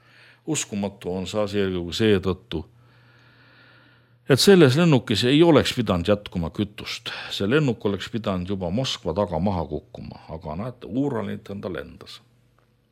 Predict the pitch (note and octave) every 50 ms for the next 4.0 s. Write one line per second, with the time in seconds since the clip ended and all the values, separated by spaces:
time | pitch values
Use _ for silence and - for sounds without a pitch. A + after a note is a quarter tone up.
0 | _ - - - - - - - - - - - _ _ - D#3+ E3 E3+ D#3+ F#3+
1 | G3+ F#3+ - - D3 D3 F3 F3+ F3 - - F3 F#3+ G3+ F3+ E3 - - - -
2 | D#3+ E3+ E3 E3 D3 B2+ C3 C#3+ C#3+ D#3+ E3 C#3 - A2 F#2+ F2 E2 D#2+ D#2 D2
3 | - - D2 D2+ - - F3+ G3+ G#3 G3+ - - - D3+ C#3+ B2+ A2 F#2 G#2+ G2